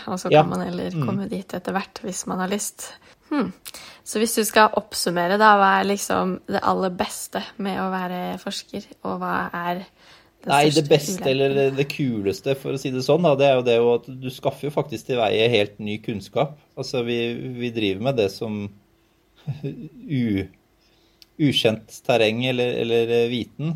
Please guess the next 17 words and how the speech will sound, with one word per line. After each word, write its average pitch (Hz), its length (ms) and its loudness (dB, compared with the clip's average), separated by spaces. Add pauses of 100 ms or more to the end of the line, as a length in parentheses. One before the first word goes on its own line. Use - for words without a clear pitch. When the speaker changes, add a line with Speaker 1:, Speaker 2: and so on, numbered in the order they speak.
(140)
Speaker 2:
eh, 123 360 -4
at 120 160 0
du 131 80 -6
finner 107 320 -6
noe 107 80 -2
som 110 200 -8
er 107 180 2
helt 104 220 -2
nytt 147 280 -8
da, 156 120 0
potensielt 117 640 -4
til 117 120 -2
en 110 80 -6
ny, 104 160 -8
ny 110 240 -6
behandlingsform 110 800 -2
eller, 110 240 -4